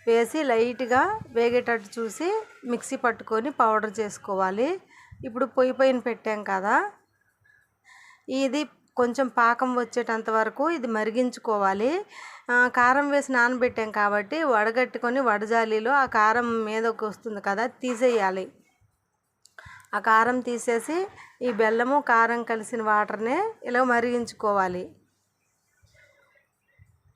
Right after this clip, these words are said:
ఇలా మరిగించుకోవాలి కొంచెం. మీరు ఇలాగ మరిగించలేము, మాకు పాకము తెలవదు అనుకుంటే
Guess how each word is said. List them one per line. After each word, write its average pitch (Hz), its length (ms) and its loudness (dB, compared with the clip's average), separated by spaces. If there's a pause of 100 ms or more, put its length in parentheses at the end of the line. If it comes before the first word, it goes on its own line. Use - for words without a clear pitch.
(460)
ఇలా 240 140 2
మరిగించుకోవాలి 226 920 0
కొంచెం. 233 480 -2 (380)
మీరు 277 280 0
ఇలాగ 262 280 4
మరిగించలేము, 247 960 0
మాకు 233 240 -2
పాకము 220 680 2
తెలవదు 214 460 -2
అనుకుంటే 214 800 -2